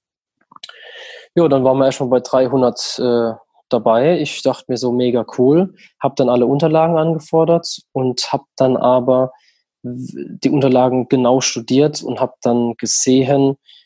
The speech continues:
ja, die Quadratmeter Wohnfläche, die sind nicht dreihundertneununddreißig Quadratmeter, sondern eher so zweihundertsiebzig, zweihundertachtzig, wenn man's gut will, so zweihundertsiebzig, sage ich jetzt mal.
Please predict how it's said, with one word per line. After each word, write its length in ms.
ja, 420
die 120
Quadratmeter 640
Wohnfläche, 520
die 280
sind 580
nicht 140
dreihundertneununddreißig 920
Quadratmeter, 640
sondern 560
eher 300
so 280
zweihundertsiebzig, 800
zweihundertachtzig, 720
wenn 80
man's 180
gut 240
will, 100
so 120
zweihundertsiebzig, 720
sage 200
ich 40
jetzt 180
mal. 240